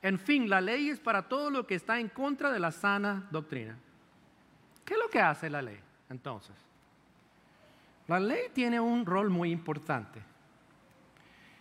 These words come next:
Nos muestra, primero, que Dios es santo y que Él merece que si nos acercamos a Él debemos de ser santos, lo cual es imposible.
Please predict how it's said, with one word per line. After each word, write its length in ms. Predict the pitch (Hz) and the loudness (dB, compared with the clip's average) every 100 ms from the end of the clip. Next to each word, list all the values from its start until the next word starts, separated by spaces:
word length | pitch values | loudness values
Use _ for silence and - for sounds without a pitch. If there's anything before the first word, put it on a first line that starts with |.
| - | -4
Nos 140 | 165 180 | 2 4
muestra, 760 | 196 247 311 - 160 151 214 - - - _ _ _ _ - | 6 6 4 2 0 2 0 -4 -20 -20 _ _ _ _ -6
primero, 720 | 180 180 240 349 226 156 185 - - - | 0 2 2 4 2 0 -4 -12 -20 -12
que 180 | - 180 | -2 0
Dios 460 | 160 214 320 339 220 | 0 0 0 0 0
es 140 | 208 | -2
santo 540 | - 151 127 127 151 156 - _ _ _ _ _ _ _ _ _ _ _ - - _ _ | 0 -2 -2 -6 -10 -12 -18 _ _ _ _ _ _ _ _ _ _ _ -20 -20 _ _
y 100 | 180 | -4
que 220 | 170 165 | 2 2
Él 100 | 180 | 4
merece 500 | 196 175 180 175 175 | 2 2 0 0 -6
que 240 | - 151 143 | -4 -4 -4
si 160 | - 165 | -4 -4
nos 160 | 151 | -2
acercamos 540 | 143 147 151 160 175 160 | -4 -6 -2 -2 -2 -2
a 80 | 156 | -2
Él 60 | |
debemos 260 | 143 139 131 | -2 -4 -4
de 80 | 131 | -6
ser 160 | 131 | -6
santos, 360 | - 143 92 - | -2 -2 -4 -10
lo 100 | 127 | -6
cual 180 | 143 147 | -4 -4
es 120 | 135 | -4
imposible. 520 | 123 123 - 110 | -8 -8 -8 -8